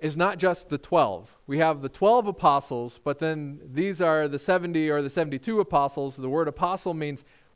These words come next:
one sent out. And so, uh, they are a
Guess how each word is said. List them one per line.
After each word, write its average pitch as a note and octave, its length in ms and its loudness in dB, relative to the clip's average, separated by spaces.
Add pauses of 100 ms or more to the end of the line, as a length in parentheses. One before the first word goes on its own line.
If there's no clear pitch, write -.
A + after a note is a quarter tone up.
one F3+ 340 2
sent F3 480 -4
out. C3+ 400 -4 (460)
And D3 260 -2
so, D3+ 480 0 (280)
uh, C3 300 0
they D#3+ 180 2
are D#3+ 360 2
a C3+ 300 -2